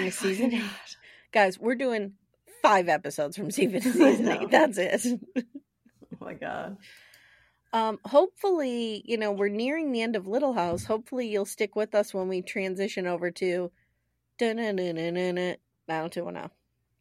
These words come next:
Speaker 2: That was like a Mario
Speaker 1: Why'd you
Speaker 2: sound
Speaker 1: do
Speaker 2: that you
Speaker 1: Mario underground
Speaker 2: Yeah.
Speaker 1: music there?
Speaker 2: Dun-,
Speaker 1: Okay.
Speaker 2: <laughs> dun-, dun-, dun-, dun-, dun. Um, <laughs>
Speaker 1: Okay.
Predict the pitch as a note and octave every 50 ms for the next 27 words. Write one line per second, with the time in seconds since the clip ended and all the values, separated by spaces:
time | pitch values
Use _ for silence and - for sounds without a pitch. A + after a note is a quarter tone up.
0 | - - E3 - F#3 F#3+ E3 - - D3+ D3 D#3 D#3+ E3 - - D3+ C#3+ F#3 G#3
1 | G#3+ A3+ B3+ C4 D4+ D4 C4+ D#4 D#4 C#4+ C#4 C#4 D#4 D#4+ D#4+ D#4 D4 C#4+ C#4 A3+
2 | A3 A#3 A#3+ - B3+ B3+ C4 B3 A#3+ B3 C4+ D4+ C4 G#3 C#3 - - - - -
3 | G3 G#3 - G3+ - G3 - A3 A3+ B3 - A5+ A#5+ - - D#4 - C#4+ A#3+ -
4 | - C4 B3 - A#3+ G#3+ G3+ G#3+ G#3 G3 F#3+ F#3 E3 D#3 D3+ D#3 D#3 D#3 E3 E3+
5 | E3 E3 E3 E3+ - - - - - - _ - - - - - - _ - -
6 | A3 G3 - A3 A3+ E4+ D#4+ A#3 A#3+ - B3+ - D4 C4+ - - - D4 E4+ -
7 | - - - - E4 _ _ _ - - - _ _ _ - B4+ F#4 - - _
8 | - - - - - F3+